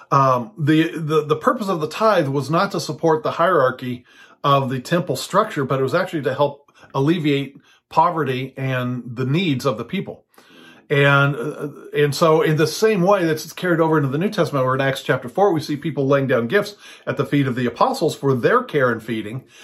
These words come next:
but their giving was also horizontally, so to speak, among themselves as they had need.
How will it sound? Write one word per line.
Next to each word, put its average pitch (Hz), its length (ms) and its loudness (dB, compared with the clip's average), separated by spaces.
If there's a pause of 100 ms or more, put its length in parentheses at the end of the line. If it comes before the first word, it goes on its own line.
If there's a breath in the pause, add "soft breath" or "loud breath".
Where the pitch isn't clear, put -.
(160 loud breath)
but 160 240 0
their 156 180 4
giving 190 380 2
was 143 160 0
also 190 320 2
horizontally, 165 640 2
so 135 140 -4
to 120 60 -6
speak, 143 280 -8
among 151 380 2
themselves 139 580 0
as 139 220 0
they 135 120 0
had 135 120 0
need. 180 260 0